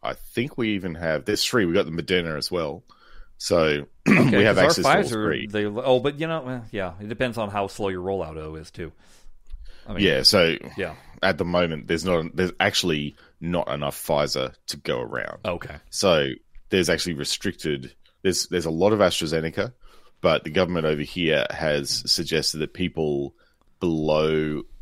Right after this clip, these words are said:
Speaker 1: fifty shouldn't take AstraZeneca, um, and they should have Pfizer instead.
Speaker 2: Okay.
Speaker 1: Um, but then the government just backflipped and said, "Oh, everyone can have Pfizer.
Speaker 2: <laughs>
Speaker 1: Oh, everyone can have AstraZeneca."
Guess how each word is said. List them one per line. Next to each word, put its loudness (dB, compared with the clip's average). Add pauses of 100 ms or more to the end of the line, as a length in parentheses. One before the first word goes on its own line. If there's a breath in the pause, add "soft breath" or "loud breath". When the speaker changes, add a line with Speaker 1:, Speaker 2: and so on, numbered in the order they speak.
Speaker 1:
fifty -6 (100)
shouldn't -8
take -4
AstraZeneca, -6 (600 soft breath)
um, -4 (460)
and 0
they 2
should -6
have -4
Pfizer -2
instead. -8 (500)
Speaker 2:
Okay. -8
Speaker 1:
Um, -6
but -2 (500)
then -2
the 2
government -4
just -6 (120)
backflipped -2
and -6
said, -2
"Oh, 6
everyone 2
can 0
have 4
Pfizer. 0
Speaker 2:
<laughs> -8
Speaker 1:
Oh, 4
everyone 4
can 0
have 0
AstraZeneca." -4